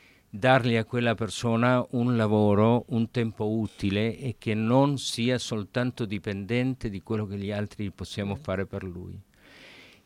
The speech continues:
Speaker 1: Vi dicevo questo perché se noi facessimo ancora più lunga la, la quantità di anni, io vi parlavo dal millenovecentottanta, nel millenovecentottanta eravamo an-,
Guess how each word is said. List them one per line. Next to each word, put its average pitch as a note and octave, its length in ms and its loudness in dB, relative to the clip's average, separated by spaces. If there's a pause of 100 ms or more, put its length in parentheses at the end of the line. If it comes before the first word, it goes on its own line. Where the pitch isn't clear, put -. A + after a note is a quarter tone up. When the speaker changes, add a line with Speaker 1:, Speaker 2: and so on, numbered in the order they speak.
(340)
Speaker 1:
Vi A#2+ 200 4
dicevo D#3+ 480 4
questo C#3 380 4
perché A2+ 680 2
se A#2 300 -2
noi C3+ 580 4
facessimo B2+ 560 -2
ancora C3 400 0
più C3+ 220 -4
lunga A2+ 760 2 (100)
la, G2+ 440 0
la G#2 220 -4
quantità G#2+ 640 -2
di A#2 200 0
anni, G2+ 500 0
io G2+ 160 0
vi F2+ 120 -6
parlavo G#2+ 380 2
dal G2 180 2
millenovecentottanta, G#2+ 1500 0 (500)
nel A2+ 180 6
millenovecentottanta C#3 1400 4 (320)
eravamo B2+ 560 4
an-, A2+ 120 0